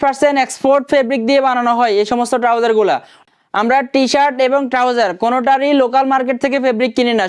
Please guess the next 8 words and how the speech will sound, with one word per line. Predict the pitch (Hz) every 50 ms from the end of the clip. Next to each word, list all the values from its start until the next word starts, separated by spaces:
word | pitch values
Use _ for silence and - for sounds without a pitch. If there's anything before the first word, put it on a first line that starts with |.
| -
সরাসরি | 226 226 233 226 254 254 262 277 269 254
এক্সপোর্টের | 247 - - 254 262 262 269 254 269
ফেব্রিকগুলো | 262 240 220 262 220 220 262 269 262 247
আমরা | 240 247 240 247 240 262
সংগ্রহ | 247 233 226 226 226 220 208
করি। | 214 180 143 110 - - - - - - - _ - - 208
আপনারা | 208 233 262 277 269 254
চাইলে | 285 269 277